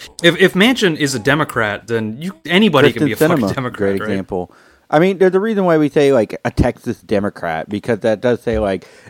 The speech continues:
Speaker 2: in order for me to actually win, I still have to run quite conservatively. Like, I've talked before about, uh, John Whitmire, our mayor, you know,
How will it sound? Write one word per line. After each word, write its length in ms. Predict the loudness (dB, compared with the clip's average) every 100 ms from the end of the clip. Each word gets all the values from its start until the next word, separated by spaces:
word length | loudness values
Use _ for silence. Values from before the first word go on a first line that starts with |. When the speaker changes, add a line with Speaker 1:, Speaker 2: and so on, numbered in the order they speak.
| -6
Speaker 2:
in 100 | 2
order 240 | 4 4
for 140 | 2 0
me 200 | 0 0
to 260 | -2 -2 0
actually 480 | -2 -2 -2 -2
win, 400 | 0 -2 -2 -4 -4
I 180 | -6 -6
still 280 | -6 0 2
have 160 | 0 -4
to 80 | -6
run 380 | -2 -4 -6
quite 320 | -10 -8 -8 -10
conservatively. 840 | -20 -16 -14 -14 -18 -16 -16 -16 _ _ _ _ _ _ _
Like, 140 | -2 0
I've 160 | 0
talked 220 | 2 0
before 260 | 0 2 2
about, 360 | 4 2 0 -2
uh, 280 | -4 -2 -4
John 280 | -4 -2
Whitmire, 460 | -2 -2 -2 -4 -4
our 160 | -6 -4
mayor, 500 | -2 0 0 -4 -8
you 120 | -10
know, 280 | -10 -8 -10